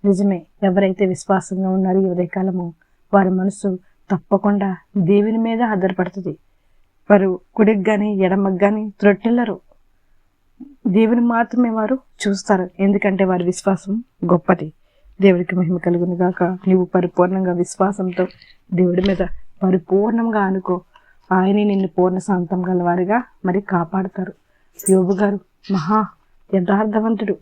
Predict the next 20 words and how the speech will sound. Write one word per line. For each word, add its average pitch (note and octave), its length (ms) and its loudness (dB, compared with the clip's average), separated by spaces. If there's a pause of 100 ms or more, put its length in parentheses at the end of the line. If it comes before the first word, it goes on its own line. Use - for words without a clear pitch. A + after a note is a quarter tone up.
మహాభక్తుడు, G3+ 840 -2 (420)
ఎన్ని A#3+ 380 4
శ్రమల్లోనైనా A3+ 880 -2 (220)
మరి G3+ 120 4
దేవుణ్ణి G3+ 640 2
విడిచిపెట్టలేదు. F#3 840 0 (500)
"నా F#3+ 200 2
దేవుడు F3+ 560 0 (340)
ఇవ్వడానికి G3 640 2
సమర్థుడు, F3+ 720 -2 (380)
తీసుకోవడానికి F#3+ 680 0 (100)
కూడా G3 300 0 (160)
సమర్థుడు. F3 720 -2 (500)
ఆయన F#3+ 160 4
ఇచ్చినప్పుడు G3 500 0
నేను F#3+ 200 0
తీసుకున్నాను, F#3+ 680 0 (360)
ఆయన F#3+ 160 2
తీసుకునేటప్పుడు F#3+ 760 0
కూడా G#3 300 -2